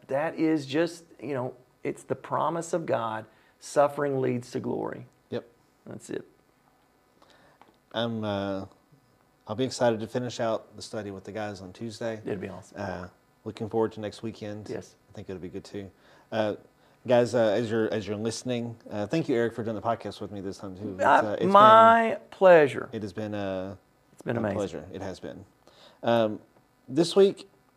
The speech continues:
Speaker 2: read chapters eleven and twelve of the book,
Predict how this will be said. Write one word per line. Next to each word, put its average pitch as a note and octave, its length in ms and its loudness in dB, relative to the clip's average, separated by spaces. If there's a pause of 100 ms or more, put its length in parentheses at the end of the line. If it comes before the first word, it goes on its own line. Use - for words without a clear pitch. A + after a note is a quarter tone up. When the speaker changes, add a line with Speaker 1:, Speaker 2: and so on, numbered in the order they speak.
(360)
Speaker 2:
read B2 240 -2
chapters C#3+ 340 0
eleven B2+ 260 2
and C#3+ 120 -4
twelve A#2 320 0 (380)
of A2 220 -2
the C3+ 60 -4
book, G#2+ 360 -2